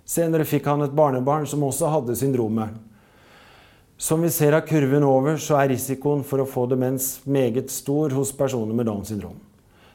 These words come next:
Det finnes faktisk ingen annen gruppe som har en så høy risiko for å få sykdommen.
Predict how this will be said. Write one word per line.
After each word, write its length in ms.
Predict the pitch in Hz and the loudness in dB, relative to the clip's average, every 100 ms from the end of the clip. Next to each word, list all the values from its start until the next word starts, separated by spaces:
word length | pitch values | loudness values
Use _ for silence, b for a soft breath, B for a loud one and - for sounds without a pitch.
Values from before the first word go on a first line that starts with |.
| - | -8
Det 120 | 123 | -4
finnes 600 | 139 156 143 156 135 - | 0 2 2 0 -2 -8
faktisk 380 | - 143 135 139 | -4 -4 -2 -2
ingen 220 | 151 143 143 | 0 2 2
annen 220 | 131 135 | 2 2
gruppe 320 | 139 139 135 | 0 0 -2
som 180 | 127 143 123 | -2 0 0
har 160 | 120 | 0
en 80 | 131 | -2
så 240 | 131 127 131 | -4 -2 0
høy 160 | 131 120 | 2 0
risiko 480 | 117 107 123 117 147 | -2 -4 -6 -6 -6
for 240 | 147 - 127 | -6 -4 -4
å 80 | 175 | -2
få 160 | 117 113 | -4 -4
sykdommen. 480 | 120 101 - 95 | -4 -6 -10 -12